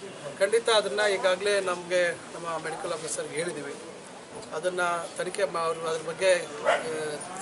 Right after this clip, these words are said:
ಭಾಳ ಕಠಿಣವಾಗಿ ಕ್ರಮ ತಗೋಬೇಕು. ನಾನು ಡಿ ಎಚ್ ಅವ್ರಿಗೂ ಹೇಳ್ತೀನಿ, ಆ ರೀತಿ ನಾನು ಮತ್ತೊಮ್ಮೆ ವೈದ್ಯರಲ್ಲಿ ವಿನಂತಿ ಮಾಡ್ಕೊಳ್ತೇನೆ, ಈ ರೀತಿಯಾದಂಥ ಒಂದು ಮನಸ್ಥಿತಿಯನ್ನು ನಾವು ಬಿಡಬೇಕು. ಯಾಕಂದ್ರೆ ನಾನು ಹಿಂದೆನೂ ಇಲ್ಲಿ ಸಭೆ ಮಾಡಿದಾಗ ಭಾಳಷ್ಟು ಸೂಕ್ಷ್ಮವಾಗಿ ಎಲ್ಲರಿಗೂ ಹೇಳಿದ್ದೆ,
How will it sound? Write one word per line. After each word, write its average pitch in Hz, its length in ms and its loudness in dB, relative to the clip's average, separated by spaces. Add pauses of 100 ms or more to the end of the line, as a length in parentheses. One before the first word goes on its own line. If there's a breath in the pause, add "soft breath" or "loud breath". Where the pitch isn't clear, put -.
(360)
ಭಾಳ 190 300 2
ಕಠಿಣವಾಗಿ 185 400 2
ಕ್ರಮ 165 220 -4
ತಗೋಬೇಕು. 147 460 -6
ನಾನು 156 240 -2
ಡಿ 160 120 -4
ಎಚ್ 165 200 -6
ಅವ್ರಿಗೂ 156 200 -4
ಹೇಳ್ತೀನಿ, 151 460 -6 (560)
ಆ 160 80 0
ರೀತಿ 190 400 2
ನಾನು 175 220 0
ಮತ್ತೊಮ್ಮೆ 165 400 4
ವೈದ್ಯರಲ್ಲಿ 180 500 2
ವಿನಂತಿ 160 360 -6
ಮಾಡ್ಕೊಳ್ತೇನೆ, 180 800 -2 (540)
ಈ 247 80 4
ರೀತಿಯಾದಂಥ 214 800 6 (300)
ಒಂದು 180 180 -2
ಮನಸ್ಥಿತಿಯನ್ನು 175 800 0
ನಾವು 160 180 -2
ಬಿಡಬೇಕು. 156 540 -4
ಯಾಕಂದ್ರೆ 185 280 6
ನಾನು 170 160 0
ಹಿಂದೆನೂ 208 360 4
ಇಲ್ಲಿ 196 180 4
ಸಭೆ 180 240 2
ಮಾಡಿದಾಗ 165 420 0
ಭಾಳಷ್ಟು 156 440 0
ಸೂಕ್ಷ್ಮವಾಗಿ 156 600 -2
ಎಲ್ಲರಿಗೂ 156 320 -4
ಹೇಳಿದ್ದೆ, 160 360 -4